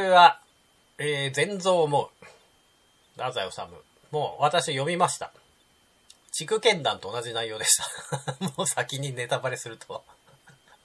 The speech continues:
筑前団と同じ内容でした、もうほぼ。ちょっと話を変えたぐらいの。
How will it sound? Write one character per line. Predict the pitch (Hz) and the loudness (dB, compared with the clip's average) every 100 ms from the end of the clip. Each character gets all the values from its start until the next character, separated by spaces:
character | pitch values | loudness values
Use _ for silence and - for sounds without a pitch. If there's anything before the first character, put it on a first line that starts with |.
| - - | -20 -12
筑 | - 147 202 196 | -8 -6 -6 0
前 | 208 190 143 | 0 0 2
団 | 117 107 87 _ _ _ - | 0 0 -14 _ _ _ -8
と | 127 113 | -6 0
同 | 135 | -2
じ | 135 | 2
内 | 135 131 | 2 2
容 | 123 | -2
で | 123 | -6
し | |
た、 | - 95 | -6 -8
も | 90 | -10
う | |
ほ | 90 | -14
ぼ。 | 85 - - _ _ _ _ - _ - _ _ _ _ _ - | -14 -16 -20 _ _ _ _ -20 _ -20 _ _ _ _ _ -12
ち | 170 | -8
ょ | |
っ | |
と | - | -2
話 | - 127 135 123 | 0 2 0 -2
を | |
変 | 110 104 | -4 -4
え | |
た | 110 | -4
ぐ | 107 | -6
ら | 107 | -8
い | |
の。 | 92 | -8